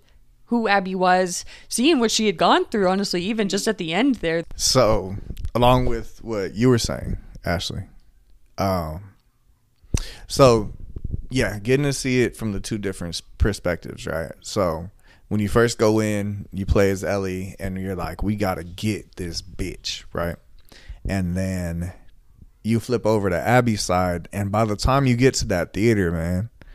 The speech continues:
Speaker 2: I was like, "We gotta go in there and get this bitch." Like, <laughs> 'cause,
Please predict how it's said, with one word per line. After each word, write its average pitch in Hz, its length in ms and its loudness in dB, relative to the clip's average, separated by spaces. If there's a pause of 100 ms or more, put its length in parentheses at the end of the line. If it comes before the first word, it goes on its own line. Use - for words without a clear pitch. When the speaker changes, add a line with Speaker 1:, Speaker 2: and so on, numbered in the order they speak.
(440)
Speaker 2:
I 101 140 6
was 104 260 4
like, 87 280 2
"We 110 160 2
gotta 104 280 2
go 98 340 2
in 98 100 -2
there 92 200 -2
and 85 140 -12
get 95 220 -4
this 80 200 -8
bitch." 73 400 -10 (440)
Like, 92 300 0
<laughs> 165 680 8
'cause, 135 400 8